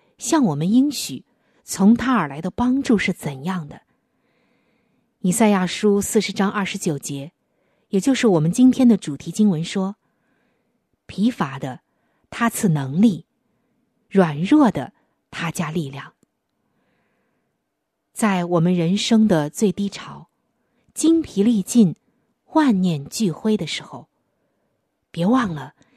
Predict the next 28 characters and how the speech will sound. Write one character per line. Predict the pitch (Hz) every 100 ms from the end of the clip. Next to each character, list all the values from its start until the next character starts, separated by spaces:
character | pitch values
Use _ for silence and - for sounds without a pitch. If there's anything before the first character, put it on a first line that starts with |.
| _ -
在 | - 285
主 | - 180 262
里 | 208
面 | 143 139 131 _ _ -
我 | 185
们 | 175 170
仍 | 151 170 269
然 | 220 165
有 | 156
盼 | - - 226 147
望， | 139 139 _ _ _ _ _ _ _ _ _ _ _ _
并 | - 165
且 | 120 156 135 _ _ _ _
我 | - 208
们 | 269
可 | -
以 | 277
向 | 180 - 262
他 | 208 - 240 233
支 | - 247
取 | 233 -
力 | 151 196
量。 | 139 143 _ _ _ _ _ _ _ _ _ _ _ _ _ _ -
他 | 220
应 | 208 226
许 | 214 175
我 | 151
们， | 135 139